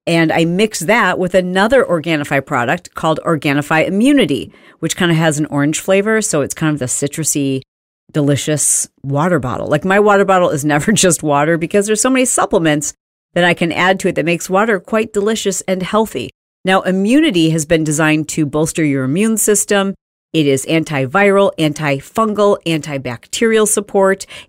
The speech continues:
A delicious scoop of Immunity, which again tastes like orange flavor, will give you five hundred percent of your daily vitamin C needs.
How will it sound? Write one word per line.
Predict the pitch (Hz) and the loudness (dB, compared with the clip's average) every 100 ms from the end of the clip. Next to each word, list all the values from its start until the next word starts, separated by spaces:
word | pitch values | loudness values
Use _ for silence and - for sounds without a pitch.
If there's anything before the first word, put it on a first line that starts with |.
| - | -6
A | 156 | -2
delicious | 147 160 156 160 233 240 | 0 2 2 2 2 0
scoop | - 247 233 - | 0 2 2 2
of | 220 | 0
Immunity, | 220 208 208 185 165 156 180 | 0 0 0 0 0 0 -2
which | - 151 - | -8 -10 -8
again | 143 156 143 | -2 0 0
tastes | 151 143 - | -2 -2 -2
like | 147 - | -4 -2
orange | 151 151 151 | -2 -2 -2
flavor, | - 131 127 127 127 - - - | -2 -2 0 -2 -4 -10 -12 -4
will | 165 | -2
give | 180 180 | 0 -2
you | 180 | -4
five | - 175 196 | 0 0 2
hundred | 220 220 | 0 -2
percent | 180 - 175 139 - - _ _ _ - | -4 -2 -2 -2 -6 -16 _ _ _ -8
of | 156 | -4
your | 160 | -2
daily | 135 165 165 160 135 | 0 0 2 0 0
vitamin | 147 147 143 139 | 0 0 0 -2
C | - 147 | 0 0
needs. | 143 123 98 - | 0 -2 -6 -10